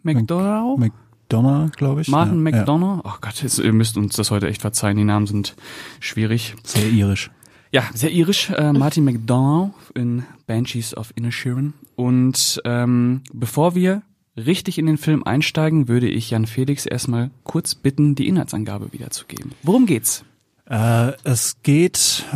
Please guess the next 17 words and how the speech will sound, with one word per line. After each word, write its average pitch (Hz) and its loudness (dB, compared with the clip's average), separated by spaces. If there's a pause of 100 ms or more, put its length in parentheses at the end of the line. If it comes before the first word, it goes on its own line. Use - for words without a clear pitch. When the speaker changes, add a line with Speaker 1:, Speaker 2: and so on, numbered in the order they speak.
Speaker 1:
um 143 4 (200)
zwei 123 -2
Freunde, 131 0
die 113 -2
beide 120 -2
auf 117 -4
dieser 110 -2 (280)
Insel 135 2
Inisherin 123 2 (240)
leben. 123 0 (220)
Spielt - -2
im, 117 2 (340)
äh, 101 -6 (840)
in 127 -8
den 101 -2
neunzehnhundertzwanziger 113 0
Jahren, 117 2